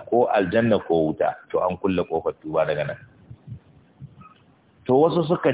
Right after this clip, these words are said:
ce kuma, kamar yadda muka karanta a littafin, a'a, an kulle kofar tuba ne na manya-manyan zunubi kamar kafirci ko, amma sauran ƙananan zunubai kofar na ƙara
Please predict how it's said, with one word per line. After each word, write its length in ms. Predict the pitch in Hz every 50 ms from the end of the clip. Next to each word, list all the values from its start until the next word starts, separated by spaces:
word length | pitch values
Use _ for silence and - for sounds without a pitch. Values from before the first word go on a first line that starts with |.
| -
ce 140 | - 131 107
kuma, 240 | - - 92 104 104
kamar 220 | 98 101 98 101 107
yadda 120 | 107 107 101
muka 160 | 101 101 98
karanta 400 | - 95 92 92 87 87 90 87
a 60 | 85 85
littafin, 500 | 82 80 - - 90 82 - - - - - _ _ -
a'a, 440 | 107 113 120 123 117 107 92 80 - - - - - - - _ _ _ _ -
an 240 | 120 127 131 117
kulle 320 | - - 147 143 143 135 127 101 90 92
kofar 500 | 117 123 123 120 123 110 87 - - -
tuba 400 | 110 113 113 107 117 117 120 120
ne 180 | 117 110 104 101
na 160 | 101 104 107
manya-manyan 880 | 113 120 123 123 120 113 110 110 110 113 110 101 98 95 95 98 101 101 - - -
zunubi 400 | 87 90 90 95 95 90 90 85
kamar 280 | - 85 82 92 95 95 -
kafirci 520 | 98 95 92 - 98 92 87 - - - -
ko, 200 | 98 107 123 123 - _ _ _ _ _ _ _ _ -
amma 400 | 80 92 95 98 104 107 113 110 -
sauran 300 | 127 127 123 123 123 117
ƙananan 440 | - 123 123 123 127 127 120 113 98
zunubai 420 | 98 92 92 87 87 95 92 90 90 - _ - - - -
kofar 300 | 107 120 120 123 120 107
na 220 | 107 104 98 95
ƙara 380 | - - 113 117 120 113 107